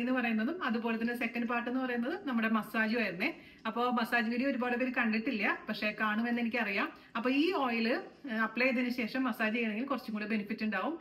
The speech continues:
അത് ഞാൻ വീഡിയോയിൽ പറയുന്നുണ്ട്. അപ്പോ എല്ലാവരും ഉണ്ടാക്കി നോക്കുക. അപ്ലൈ ചെയ്തതിന് ശേഷം അഭിപ്രായം പറയാൻ മറക്കരുത്. അപ്പോ ഒട്ടും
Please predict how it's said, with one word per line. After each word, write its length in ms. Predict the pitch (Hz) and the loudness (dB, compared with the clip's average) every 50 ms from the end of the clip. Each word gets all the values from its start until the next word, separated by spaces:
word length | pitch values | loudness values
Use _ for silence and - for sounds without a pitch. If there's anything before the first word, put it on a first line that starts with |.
| - - - - - | -10 -16 -14 -6 -2
അത് 80 | 214 214 226 | 0 4 4
ഞാൻ 80 | 226 226 226 | 4 4 4
വീഡിയോയിൽ 260 | 220 202 214 208 220 214 247 | 2 0 0 0 0 0 0
പറയുന്നുണ്ട്. 480 | 226 208 202 214 233 226 202 190 196 269 359 - - - - - | 0 2 2 2 0 0 0 -2 -2 -4 -4 -4 -8 -14 -8 -6
അപ്പോ 120 | 226 - 233 226 | 0 2 2 2
എല്ലാവരും 540 | 247 269 302 320 320 294 262 233 254 330 359 - - - 233 | 4 4 4 4 4 4 2 2 0 0 -2 -4 -4 0 0
ഉണ്ടാക്കി 280 | 220 214 214 214 226 226 226 | 2 2 2 2 2 2 2
നോക്കുക. 280 | 214 - - - 220 269 339 359 - - - - - 214 | 0 -2 -2 0 2 2 2 0 -2 -10 -10 -4 -4 -4
അപ്ലൈ 160 | - - 233 240 | -2 0 0 2
ചെയ്തതിന് 240 | 240 240 233 233 - 254 | 4 2 2 2 0 -2
ശേഷം 220 | 220 214 - 247 294 294 | -2 -2 0 0 0 2
അഭിപ്രായം 340 | 254 220 - 208 208 214 220 214 | 0 0 0 0 0 2 2 2
പറയാൻ 180 | 208 208 214 214 | 2 2 2 2
മറക്കരുത്. 420 | 214 208 - - 214 202 202 226 330 370 - - | 0 -2 -2 -6 -6 -4 -2 -2 -2 -2 -4 -6
അപ്പോ 120 | 220 - 240 254 | -4 -4 -4 -4
ഒട്ടും 280 | - - - 330 359 | -4 -6 -6 -4 -2